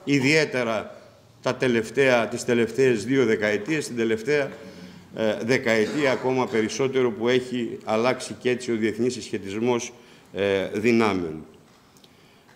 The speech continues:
Ε, η πρόταση του κόμματός μας την έχετε ακούσει φυσικά από ομιλίες, από παρεμβάσεις και γραπτά την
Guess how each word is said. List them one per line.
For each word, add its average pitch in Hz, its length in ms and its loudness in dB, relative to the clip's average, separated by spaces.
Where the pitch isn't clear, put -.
Ε, 110 500 6
η 139 80 0
πρόταση 196 520 2
του 143 120 -6
κόμματός 156 540 2
μας 185 460 -4
την 135 180 6
έχετε 135 360 0
ακούσει 101 400 -6
φυσικά 135 840 -6
από 107 240 -8
ομιλίες, 98 580 -2
από 95 160 -6
παρεμβάσεις 95 920 -6
και 131 80 0
γραπτά 107 500 -2
την 87 200 -10